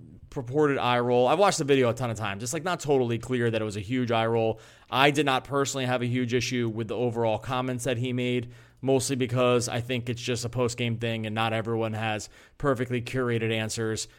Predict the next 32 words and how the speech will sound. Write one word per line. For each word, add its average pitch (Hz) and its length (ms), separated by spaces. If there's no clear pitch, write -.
especially 180 400
when 151 120
it's 127 100
a 127 60
question 127 440
that 117 160
maybe 123 480
you 139 140
don't 123 200
see 120 220
coming. 98 380
'Cause 143 140
a 165 40
lot 185 120
of 165 40
times 151 220
these 127 100
questions 123 400
are, 110 100
you 107 60
know, 104 80
"What'd 104 180
you 107 60
think 104 220
about 101 160
the - 60
game? 180 440
What 123 140
were 110 80
you 110 60
looking 143 300
for? 131 480